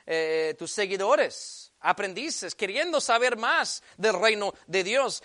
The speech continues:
Y en un momento dado dicen, "¿Sabes qué? Ya basta con esto." Te dan la espalda para jamás volver. Luego, cuando Jesús fue arrestado y estaba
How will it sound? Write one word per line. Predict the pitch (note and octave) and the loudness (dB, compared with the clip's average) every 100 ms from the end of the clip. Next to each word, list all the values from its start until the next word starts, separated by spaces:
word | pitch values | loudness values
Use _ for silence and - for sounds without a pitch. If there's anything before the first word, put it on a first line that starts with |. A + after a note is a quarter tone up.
| - | -14
Y | - | -4
en | A3 | 0
un | A3+ E4 | 0 0
momento | D#4+ D#4 C#4 B3 | 0 0 0 2
dado | B3+ C4 A#3+ | 4 4 2
dicen, | A3+ F#3+ | -4 -6
"¿Sabes | F#3 G#3+ A3 - | -6 -4 -6 -10
qué? | A3 G#3+ | -10 -4
Ya | F#3 E3+ B2+ | 0 -2 -2
basta | C3 B2+ - - | -8 -10 -10 -18
con | A#2+ F#2+ | -20 -20
esto." | - - _ _ _ _ _ _ _ _ _ _ _ _ _ _ _ _ _ | -20 -20 _ _ _ _ _ _ _ _ _ _ _ _ _ _ _ _ _
Te | - | -10
dan | A#2+ C#3+ | -8 -6
la | G3+ | -6
espalda | - F3 D3 C3+ C#3+ C#3 _ _ _ | -6 -4 -4 -6 -10 -12 _ _ _
para | - A2+ | -10 -8
jamás | A#2 A2+ A#2+ B2 | -10 -12 -14 -14
volver. | B2 A2+ D2+ _ _ _ _ _ _ _ _ _ _ _ _ _ - - | -20 -20 -20 _ _ _ _ _ _ _ _ _ _ _ _ _ -20 -6
Luego, | F3 C4+ A#3+ D#4 _ _ _ _ | 2 4 4 -4 _ _ _ _
cuando | - G#3 G#3 | 2 2 2
Jesús | - G3 - A3 - | -2 -4 -2 -4 -2
fue | G#3+ G#3 | 2 6
arrestado | F#3 E3 D#3 - A#3 C#4 G#3+ C#4 _ _ _ _ _ | 6 4 0 4 6 6 2 -4 _ _ _ _ _
y | E3+ | -6
estaba | F3 - A#3 A#3+ A#3+ A#3+ | -6 -2 2 4 4 0